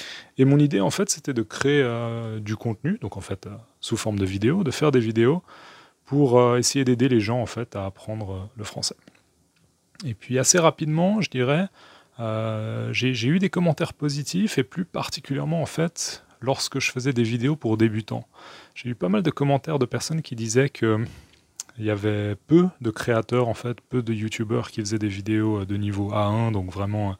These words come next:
des vidéos très, très, très basiques en français, qui étaient déjà, en fait, euh, facilement compréhensibles pour des gens qui ont, qui ont pas vraiment de, de vocabulaire en, en français. Et du coup, euh,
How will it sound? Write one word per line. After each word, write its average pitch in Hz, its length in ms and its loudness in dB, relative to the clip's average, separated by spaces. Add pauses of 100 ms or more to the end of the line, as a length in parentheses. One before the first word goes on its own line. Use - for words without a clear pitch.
(520)
des 107 60 -2
vidéos 104 260 2
très, 120 320 -2
très, 113 220 -4
très 110 240 -6
basiques 110 520 -4 (500)
en 104 60 -4
français, 123 440 0
qui - 160 -10
étaient 110 160 -4
déjà, 107 300 2
en 113 100 0
fait, - 340 -6
euh, 107 280 -6 (100)
facilement 131 520 2
compréhensibles 123 840 -2
pour 107 120 -6
des 104 120 0
gens 107 180 -2
qui 113 160 -10
ont, 98 160 -8 (220)
qui - 100 -8
ont 98 100 -4
pas 107 180 -6
vraiment 104 340 -4
de, 98 100 -4
de 101 220 -8
vocabulaire 101 640 0
en, 95 220 -10
en 95 80 -12
français. - 320 -8 (760)
Et 120 80 0
du 117 140 -2
coup, 196 300 6
euh, 131 480 4